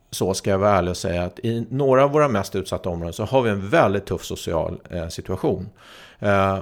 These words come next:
och trots att det är många av skolorna där som, som har ganska höga löner och, och jobbar mycket bra på många sätt och vis, så är det, det finns en del, en, en viss lärarkategori som älskar att jobba i de där skolorna och gärna är där. Men visst är det svårare att,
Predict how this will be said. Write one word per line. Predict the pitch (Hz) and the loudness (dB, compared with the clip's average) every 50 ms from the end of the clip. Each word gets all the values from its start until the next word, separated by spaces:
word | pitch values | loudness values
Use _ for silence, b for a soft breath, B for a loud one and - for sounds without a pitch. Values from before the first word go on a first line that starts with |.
| - - | -4 -2
och | - 113 107 - - - - - _ | 0 0 0 -2 -6 -18 -20 -18 _
trots | - - 143 156 156 151 - - - | 0 4 4 4 4 4 -2 -2 -2
att | 135 113 - | -2 0 2
det | 127 | 0
är | 113 | 2
många | 110 107 98 92 | 2 0 0 -2
av | 87 | -2
skolorna | 87 - - 90 82 82 82 85 82 | -4 -4 -6 -6 -4 -4 -4 -4 -4
där | 80 80 82 85 | -4 -4 -6 -6
som, | 82 - 95 87 87 - | -6 -6 -6 -6 -8 -8
som | - - 95 90 90 | -10 -8 -8 -8 -6
har | 87 - 127 143 175 175 165 | 0 4 4 4 4 4 2
ganska | 170 156 120 - - 92 | -2 -4 -4 -4 -4 -2
höga | 92 92 80 82 80 | -2 0 0 -2 -2
löner | 85 82 78 80 80 80 82 | -4 -4 -6 -6 -8 -8 -8
och, | 85 92 101 123 127 131 131 | -6 -6 -6 -6 -6 -6 -6
och | 120 110 113 117 113 113 - - - - | -8 -10 -12 -12 -14 -14 -12 -12 -12 -10
jobbar | - 110 127 131 107 92 101 95 98 107 - | -4 0 2 2 2 4 2 0 0 -2 -2
mycket | 113 117 113 - - 92 82 | -2 -2 -2 -2 -4 -8 -8
bra | 82 82 | -8 -8
på | - - 92 | -8 -6 -6
många | 87 85 82 85 | -6 -6 -6 -8
sätt | - 85 - - | -10 -10 -10 -10
och | 87 85 | -10 -10
vis, | 87 92 | -10 -8
så | - - 117 - | -6 -6 -4 -2
är | - 131 139 139 123 | -2 0 2 2 2
det, | 120 104 95 B B B B B B B B B B B B B B B B B B B B B _ _ _ _ B B B B B B B B B | 2 0 0 B B B B B B B B B B B B B B B B B B B B B _ _ _ _ B B B B B B B B B
det | 117 110 | -2 2
finns | - 160 147 117 143 | 4 6 6 6 6
en | 143 | 8
del, | 131 143 156 160 151 | 10 10 10 10 10
en, | 156 156 170 170 160 | 10 10 8 6 6
en | - 139 139 | 4 4 4
viss | 147 135 - | 4 4 6
lärarkategori | 156 143 135 127 123 139 117 117 123 131 123 120 | 8 8 10 10 8 6 4 6 6 6 6 6
som | - - 135 127 131 - | 6 4 2 2 6 6
älskar | 147 139 - - - - 120 104 | 6 6 6 4 0 2 2 2
att | 98 101 | 4 6
jobba | 117 110 92 90 92 | 6 4 6 6 4
i | 92 | 4
de | 92 87 | 4 2
där | 82 80 | 0 0
skolorna | - - 85 85 87 85 | -2 -4 -6 -4 -2 0
och | 90 95 | 0 2
gärna | 95 92 90 90 90 | 2 4 4 4 4
är | 85 82 87 85 | 4 2 2 0
där. | 80 80 85 90 | 0 -2 -2 0
Men | 92 104 120 120 110 | 0 0 0 0 0
visst | 139 - - - - | 0 -2 -2 -2 0
är | - 135 143 147 147 | 2 4 4 6 6
det | 117 110 101 92 | 4 4 4 2
svårare | - - 131 113 92 90 92 101 98 90 82 | 2 2 2 4 4 4 4 2 2 2 0
att, | 80 - - - | -2 -4 -10 -18